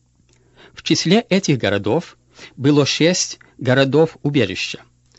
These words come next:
для случайных убийц, а городами убежища были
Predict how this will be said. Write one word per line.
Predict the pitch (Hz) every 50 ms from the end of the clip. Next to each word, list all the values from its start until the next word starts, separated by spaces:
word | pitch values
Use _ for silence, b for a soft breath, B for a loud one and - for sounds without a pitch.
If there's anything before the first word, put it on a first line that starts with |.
| B B B B B
для | 127 123 - 120
случайных | - - 139 123 - - - 151 175 185 180 170 165 - - -
убийц, | 139 127 107 110 107 123 160 165 - - - _ _ _ b b b b b b
а | 123 127
городами | 123 127 123 123 123 135 165 196 196 185 160 - -
убежища | 135 120 110 107 104 101 117 113 - - - 147
были | 135 127 110 98 92 92 90